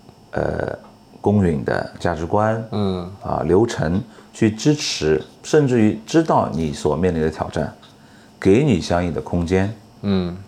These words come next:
Speaker 1: 去失败也好，
Speaker 2: 嗯。
Speaker 1: 啊，去经历也好，
Speaker 2: 嗯。
Speaker 1: 这些的话，呃，我当然不能一棍子打死，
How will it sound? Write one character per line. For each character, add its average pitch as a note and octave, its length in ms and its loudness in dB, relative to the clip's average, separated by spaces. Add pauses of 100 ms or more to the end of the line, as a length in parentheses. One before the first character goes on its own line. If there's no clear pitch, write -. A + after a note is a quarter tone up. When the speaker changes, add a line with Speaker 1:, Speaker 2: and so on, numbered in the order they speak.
Speaker 1:
去 D#2 380 0 (1500)
失 - 220 0
败 A2 240 0
也 C#2+ 100 -2
好， - 360 -8 (680)
Speaker 2:
嗯。 F#2 300 -2 (360)
Speaker 1:
啊， - 240 -4 (480)
去 F2 400 2
经 G#2+ 260 4
历 F2+ 120 4
也 - 140 -4
好， - 280 -12 (320)
Speaker 2:
嗯。 G#2 180 -4
Speaker 1:
这 C3 140 6
些 A2+ 160 4
的 G#2+ 80 0
话， G2 280 -2 (640)
呃， - 380 0 (920)
我 G#2+ 140 2
当 A2+ 160 0
然 A2 100 0
不 C3+ 80 0
能 A2 80 4
一 F2+ 80 2
棍 G#2+ 140 2
子 D#2 80 -4
打 - 180 -6
死， - 220 -12